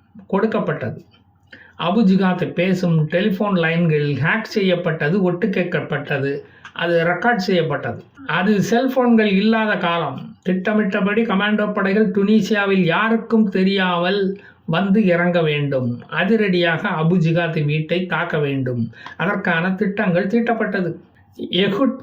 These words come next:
பாரக் என்ற ஐ டி எஃப் டெபுட்டி சீஃப் தலைமையில் கமாண்டோ படைகள் ரெடியானது.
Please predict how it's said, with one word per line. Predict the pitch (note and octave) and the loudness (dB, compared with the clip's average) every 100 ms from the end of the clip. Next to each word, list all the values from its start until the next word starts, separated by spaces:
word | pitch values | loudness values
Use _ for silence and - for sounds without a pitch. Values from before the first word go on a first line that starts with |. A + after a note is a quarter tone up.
| - | -2
பாரக் | G3 G#3 G#3+ G#3+ | 0 0 -2 -2
என்ற | F#3 F3+ D#3+ D3 | 0 2 0 -2
ஐ | - C#3+ G#3 | -4 -2 2
டி | A3+ A#3 | 4 2
எஃப் | - | 2
டெபுட்டி | F#3 E3 F#3+ - G#3+ - | 2 2 0 0 0 0
சீஃப் | A3 G3+ - | 0 0 0
தலைமையில் | F3 F3+ E3+ D3+ C#3+ | 0 2 0 0 -2
கமாண்டோ | E3 F#3+ G#3 G3+ F3 | -2 0 0 0 0
படைகள் | E3 D#3 F3+ | 0 0 2
ரெடியானது. | E3 E3 G3 D3+ B2+ A2 | 2 2 0 -2 -4 -8